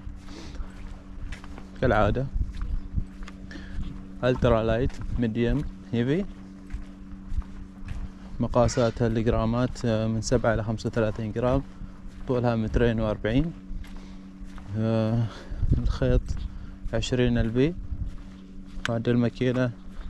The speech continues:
أربعة آلاف شيمانو، شيمانو أتوقع إنها اسمها، آه نعم هي شيمانو أربعة آلاف.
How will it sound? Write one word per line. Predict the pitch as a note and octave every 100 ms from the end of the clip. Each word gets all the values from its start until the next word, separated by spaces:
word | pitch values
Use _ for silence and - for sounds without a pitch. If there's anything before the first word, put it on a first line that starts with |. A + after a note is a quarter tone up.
| -
أربعة | A#2 A#2 A#2 A#2+ A#2
آلاف | A2 A#2+ D#3 D3+ - - -
شيمانو، | - - - B2 D#3 F#3 - - - - - - - - - - - - - - - - - -
شيمانو | - G2+ G#2+ A2+ A#2+
أتوقع | A#2 A2+ - A2
إنها | A2 A2+
اسمها، | - A2+ - - - - - - - - - - - -
آه | G#2 A2+ A2+
نعم | A2 G2+ G2+
هي | F#2+
شيمانو | - A2+ A2 A2+ B2+ C#3
أربعة | - A2 A2+ - A#2
آلاف. | A#2 E3 F3